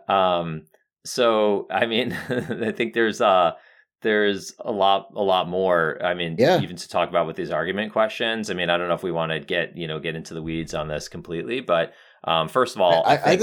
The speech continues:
Speaker 1: there are
Speaker 2: we do.
Speaker 1: patterns.
Speaker 2: Let,
Speaker 1: Yeah.
Speaker 2: let's, let's go fully into the weeds, right? 'Cause this is, I think, something that doesn't get covered very often.
Speaker 1: Okay.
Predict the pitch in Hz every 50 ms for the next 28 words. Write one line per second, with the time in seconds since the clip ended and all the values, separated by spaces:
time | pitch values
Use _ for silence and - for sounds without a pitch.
0 | 233 185 82 175 165 147 143 92 87 87 87 87 95 90 - - 131 151 151 -
1 | - - 170 170 151 - - - - 147 151 147 - - 151 147 139 143 - 127
2 | 120 120 117 113 110 104 101 95 95 92 87 82 80 76 71 73 92 92 90 95
3 | 98 95 - - 117 107 95 104 120 120 117 - 117 110 101 92 - - - 85
4 | 104 98 - 98 90 - - 98 90 95 92 90 87 87 85 92 90 80 80 73
5 | - 95 90 87 80 78 76 71 71 67 69 71 - - - - - - - _
6 | _ _ _ _ _ _ _ _ _ _ _ _ _ _ _ _ _ _ _ _
7 | _ - 95 - 80 -